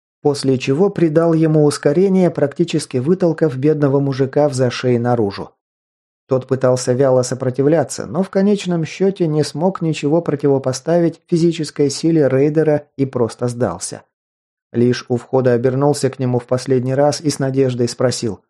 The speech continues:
«Точно тут за всем присмотрите?» «Точно, точно, не ссы. Все тип-топ будет, вот увидишь. Ты только домой поторопись, а то опоздаешь».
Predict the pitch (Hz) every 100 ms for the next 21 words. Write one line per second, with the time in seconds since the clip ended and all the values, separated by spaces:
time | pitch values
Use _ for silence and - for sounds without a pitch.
0 | _ _ _ _ _ _ _ _ _ 131
1 | 156 - 190 185 160 147 139 160 127 135
2 | 143 147 123 110 - 95 _ _ _ _
3 | _ _ - 131 127 131 123 147 127 -
4 | - 101 120 127 - 135 98 _ _ _
5 | - 147 170 185 175 202 151 127 110 101
6 | 110 147 180 135 104 92 - - _ 123
7 | 123 139 127 135 147 151 139 131 135 131
8 | 120 - - 131 139 143 143 147 98 -
9 | -